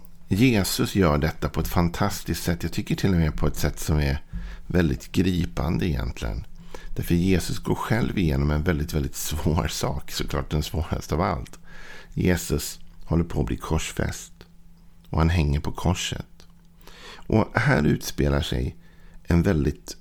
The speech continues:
vacker bild. Både av föräldraskap, men också av hur barn kan ta ansvar för sina föräldrar. Så i Johannes nitton står det så här, i vers tjugofem:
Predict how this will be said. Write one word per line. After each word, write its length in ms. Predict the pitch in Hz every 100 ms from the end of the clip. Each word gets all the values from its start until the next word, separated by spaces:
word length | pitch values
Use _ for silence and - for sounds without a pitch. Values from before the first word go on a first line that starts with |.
| -
vacker 840 | 73 - - - - 67 57 - - -
bild. 520 | 135 113 85 62 50 - - - -
Både 320 | 113 110 117
av 200 | 127 90
föräldraskap, 1200 | 78 - 87 87 71 73 73 - - - - - - - - - - - -
men 140 | 92 95
också 320 | 87 - -
av 380 | 67 78 73 - - - - -
hur 120 | 85
barn 400 | 80 90 90 87
kan 160 | -
ta 100 | 78
ansvar 720 | 80 82 80 - - 69 - - -
för 120 | 113
sina 260 | - 80
föräldrar. 560 | 80 90 101 98 - - - - - - - - -
Så 120 | -
i 60 | 92
Johannes 440 | 85 87 90 82
nitton 380 | 90 85 - 92
står 180 | - 71
det 60 |
så 100 | 76
här, 160 | 69 - - - -
i 80 | 73
vers 160 | 76
tjugofem: 480 | - - - 69 67